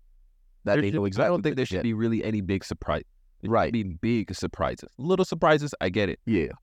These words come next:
Speaker 2: "Oh, you know, you, um, were, used to eat ketchup off a spoon when you were eight." Cool. You ain't gotta tell me that.
Speaker 1: That's what I
Speaker 2: But, like, "Oh, you had a child when you were seventeen that is grown enough to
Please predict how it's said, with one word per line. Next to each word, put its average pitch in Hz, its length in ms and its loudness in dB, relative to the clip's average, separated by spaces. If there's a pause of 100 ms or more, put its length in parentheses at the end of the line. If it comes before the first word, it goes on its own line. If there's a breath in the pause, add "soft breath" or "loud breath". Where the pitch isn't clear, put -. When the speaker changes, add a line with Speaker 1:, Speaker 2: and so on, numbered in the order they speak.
(320)
Speaker 2:
"Oh, 131 340 2
you 98 200 0
know, 120 380 2
you, 104 440 -2
um, 92 520 0 (220)
were, 80 380 -2 (560)
used 95 160 -2
to - 60 -2
eat 104 160 -2
ketchup 113 300 2
off 117 160 4
a - 40 -14
spoon 135 280 -4
when 127 120 -2
you 127 80 -2
were 123 100 -4
eight." 180 300 0
Cool. 254 340 -4
You 339 80 0
ain't 339 80 0
gotta 175 160 0
tell 294 180 4
me 190 100 0
that. 233 200 0 (200)
Speaker 1:
That's 110 140 -8
what 127 240 2
I 151 220 -2 (340)
Speaker 2:
But, 175 160 0
like, 170 320 2 (400)
"Oh, 185 160 4
you 202 160 0
had 196 180 4
a 165 40 -4
child 208 600 2
when 185 140 2
you 196 80 -2
were 170 140 0
seventeen 214 880 0 (220)
that 180 280 2 (420)
is 151 300 -2
grown 165 380 2
enough 202 240 0
to 147 120 -6